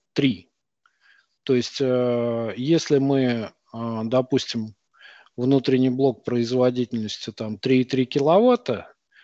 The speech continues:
мы затрачивали примерно один и один киловатт электроэнергии. Сейчас даже простейшие модели все-таки имеют коэффициент три двадцать один,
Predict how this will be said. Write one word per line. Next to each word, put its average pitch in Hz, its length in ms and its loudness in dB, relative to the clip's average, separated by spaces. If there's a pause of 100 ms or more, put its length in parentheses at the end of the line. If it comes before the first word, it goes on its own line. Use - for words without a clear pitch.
(320)
мы 165 460 2
затрачивали 131 1120 0 (360)
примерно 135 920 0
один 127 420 -2
и 131 40 2
один 131 340 0
киловатт 127 520 0
электроэнергии. 131 1000 -2 (440)
Сейчас 151 560 2
даже 127 280 -2
простейшие 139 800 0
модели 151 640 0
все-таки 127 640 -2
имеют 131 300 -2
коэффициент 120 540 -4
три 131 180 -2
двадцать 131 400 -2
один, 202 420 0